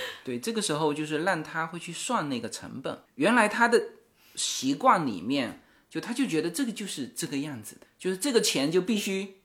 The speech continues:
给学校去赚，就是这就是，其-，这其实就是他的思维定式，就是他的习惯。你看哈，我们就举这个 Yuna N Lin 上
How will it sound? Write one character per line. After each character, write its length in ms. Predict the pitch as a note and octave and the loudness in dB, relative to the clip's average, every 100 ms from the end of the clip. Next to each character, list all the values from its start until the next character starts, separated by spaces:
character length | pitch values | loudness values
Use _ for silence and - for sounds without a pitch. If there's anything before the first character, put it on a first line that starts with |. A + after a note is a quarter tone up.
| _ | _
给 180 | C#3 A#2 | 2 2
学 160 | C#3+ | 2
校 180 | C#3+ F3+ | 4 4
去 160 | E3 D3 | 6 6
赚， 400 | F3+ D3+ - - - | 8 8 6 -6 -6
就 100 | F#3 | -4
是 60 | |
这 160 | F3+ C#4+ | 2 2
就 120 | A#3+ | 4
是， 140 | G3+ D#3 | 2 2
其-， 160 | C4+ | 0
这 120 | C4 C#4 | 2 2
其 180 | G#3 | 0
实 160 | G#3 F#3+ | -2 -2
就 100 | G3+ | -2
是 120 | F3+ | -2
他 120 | F#3 | -2
的 80 | F3+ | -2
思 340 | E3+ - A3+ A3+ | 0 -2 -2 0
维 200 | A2 A#2+ | 0 -2
定 260 | G3 C3+ | -4 -6
式， 360 | G#2+ G#2+ D2 - _ _ _ | -6 -10 -12 -16 _ _ _
就 120 | F3+ | -6
是 140 | E3 D#3 | -4 -4
他 120 | E3+ | -6
的 100 | D#3+ | -6
习 240 | - A2 | -4 -4
惯。 320 | - D3+ G#2 - _ _ - - | -4 -4 -6 -14 _ _ -20 -8
你 100 | - | -4
看 160 | C3+ F3 | 0 0
哈， 140 | C3 | 0
我 100 | F2 | -2
们 120 | A2+ C3+ | -4 -4
就 120 | F3 | -4
举 240 | - G#2+ | -6 -10
这 180 | F#2+ B2 | -8 -8
个 400 | G#2 F#2 C2+ - _ _ _ - | -6 -8 -10 -14 _ _ _ -6
Yuna 300 | C#3 C#3+ C#3+ | -4 -2 -2
N 240 | A#2+ B2+ | -2 -2
Lin 280 | C3 C3 A2 | -2 -2 -4
上 500 | A2 - C3 G#2 F2 | -6 -6 -4 -6 -10